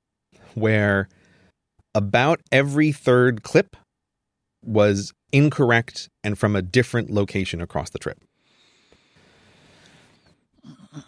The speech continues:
And I cannot tell you how dispiriting that was.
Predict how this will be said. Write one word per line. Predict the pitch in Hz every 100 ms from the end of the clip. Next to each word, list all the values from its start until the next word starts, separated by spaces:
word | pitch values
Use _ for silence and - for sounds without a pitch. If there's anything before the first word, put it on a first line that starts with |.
| 151 151
And | - 143 139 131 123 113 - - - - - - - - - - - - - - - _ _ -
I | 127 165
cannot | 160 - 156 139 135 135 147
tell | - 139 127
you | 123 127
how | 123
dispiriting | 113 104 - 113 120 135
that | 143
was. | - 180 - -